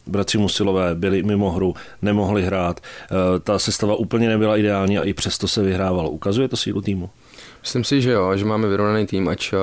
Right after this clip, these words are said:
Speaker 2: naše momentální první lajna, no, první útok, který, který po, po zranění nebo po onemocnění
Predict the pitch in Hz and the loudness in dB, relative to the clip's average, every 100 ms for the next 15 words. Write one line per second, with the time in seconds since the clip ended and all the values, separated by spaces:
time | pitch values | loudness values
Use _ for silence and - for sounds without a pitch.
0 | 92 92 92 92 - 101 92 95 78 95 | 0 0 -2 -4 -6 -8 -4 -4 -2 -2
1 | 95 92 95 92 90 92 92 92 92 95 | 0 -2 -2 -2 -2 -2 0 0 0 -2
2 | 107 - _ _ - - - - 90 95 | -6 -12 _ _ -20 -20 -16 -8 -4 -2
3 | 92 90 95 - 92 87 - 92 87 92 | 0 -2 -4 -2 -2 -2 -2 -2 -2 -2
4 | 90 95 98 - 95 95 92 92 92 92 | 0 -2 -4 -6 -4 -2 0 0 -2 -2
5 | 92 90 - 90 92 - - 92 90 87 | -4 -4 -4 -4 -4 -6 -4 -2 -2 -4
6 | 92 92 | -4 -4